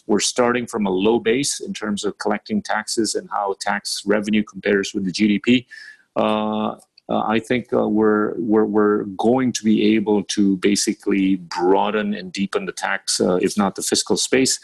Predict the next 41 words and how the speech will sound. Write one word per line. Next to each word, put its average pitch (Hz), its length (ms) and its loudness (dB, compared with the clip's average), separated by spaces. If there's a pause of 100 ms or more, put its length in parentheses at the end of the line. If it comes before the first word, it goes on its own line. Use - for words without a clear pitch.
(220)
so - 160 0
that 147 140 2
we 143 120 4
could 147 160 0
actually 135 400 0
be 117 360 0 (260)
not 117 160 0
only 123 160 -4
spending, 143 840 -4 (120)
uh, 113 40 -2
on 104 240 0
the 101 60 -2
government 110 460 -2
side 123 320 -2
more 110 200 0
money 110 320 2
on 101 200 0
research 107 420 0
and 101 80 0
development, 101 480 0
but - 160 0
we 101 100 2
could 101 200 -2
actually 98 360 -2
be 90 160 -4
catalyzing 87 720 -2
the 85 60 -12
private 85 340 -6
sector 90 460 -2
to - 160 -10
be 87 100 -4
spending 92 580 0
a 85 60 0
lot 90 220 0
more 92 260 0
on 90 220 0
education 90 640 0
and 85 120 0
research 87 440 0
and 90 100 0
development. 85 480 0